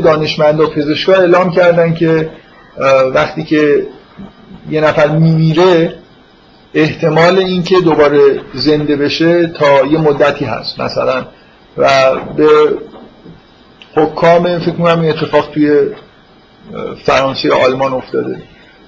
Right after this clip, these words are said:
که نظر در واقع حکومت رو جلب کردن که مقررات دفن کردن مرده ها رو تغییر بدن،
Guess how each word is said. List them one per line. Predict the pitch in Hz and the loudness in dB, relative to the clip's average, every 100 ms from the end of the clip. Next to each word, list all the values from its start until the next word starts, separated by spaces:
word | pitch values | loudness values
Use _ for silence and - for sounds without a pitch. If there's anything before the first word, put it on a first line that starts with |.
| _ - | _ -4
که | 175 175 170 165 - - - _ - | 2 4 4 2 -4 -14 -20 _ -8
نظر | 156 165 170 185 | 0 2 4 4
در | 202 185 160 | 6 4 4
واقع | 156 160 | 4 2
حکومت | 165 160 165 170 175 | 0 -2 2 2 2
رو | 156 | 0
جلب | 143 175 208 202 | 2 4 4 2
کردن | 196 180 175 175 170 | 2 2 2 0 -2
که | 160 160 | -6 -4
مقررات | 151 151 151 151 151 147 165 180 190 | -2 0 0 2 2 4 2 2 0
دفن | 165 151 143 - 151 | 0 0 0 -2 -10
کردن | - 139 135 139 139 | -4 0 0 -2 -4
مرده | 139 139 139 | -4 -2 0
ها | 139 156 | 2 2
رو | 165 165 165 - - _ _ _ _ - | 4 2 0 -8 -20 _ _ _ _ -6
تغییر | 143 139 143 156 143 | 0 0 2 0 0
بدن، | 131 123 | 0 -2